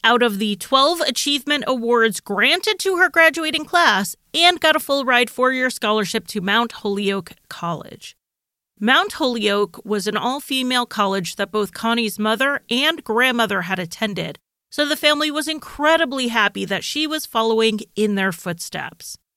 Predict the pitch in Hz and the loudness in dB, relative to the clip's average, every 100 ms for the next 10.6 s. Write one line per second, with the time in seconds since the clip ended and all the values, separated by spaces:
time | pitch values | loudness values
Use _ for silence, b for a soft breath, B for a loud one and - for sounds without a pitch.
0 | _ _ _ _ _ _ - 190 208 202 | _ _ _ _ _ _ -8 -2 0 2
1 | 208 208 202 262 359 330 180 - 165 170 | 2 2 2 2 2 0 -2 -4 0 0
2 | - - 359 277 220 208 226 220 220 - | 0 0 0 0 -2 -2 0 2 2 0
3 | 170 196 202 - 196 190 190 175 175 - | -4 -4 -6 -4 -6 -4 -4 -4 -6 -2
4 | 240 330 302 - - 220 214 214 185 - | 4 4 2 -6 -2 2 2 0 -6 -6
5 | 170 151 - 320 294 247 247 240 - 214 | -10 -8 -4 -4 0 2 0 -2 -4 -2
6 | 208 226 226 208 - - - 220 190 175 | 0 0 -2 -6 -16 -10 -4 -2 0 -2
7 | 165 165 - - 165 - - - _ _ | -4 -6 -10 -6 -6 -8 -16 -20 _ _
8 | _ _ _ _ _ _ _ _ - - | _ _ _ _ _ _ _ _ -16 -4
9 | 254 320 392 330 240 233 262 226 233 233 | -2 -2 -2 0 0 -2 -2 -6 -4 -4
10 | - - 202 196 196 | -4 -4 -2 0 -2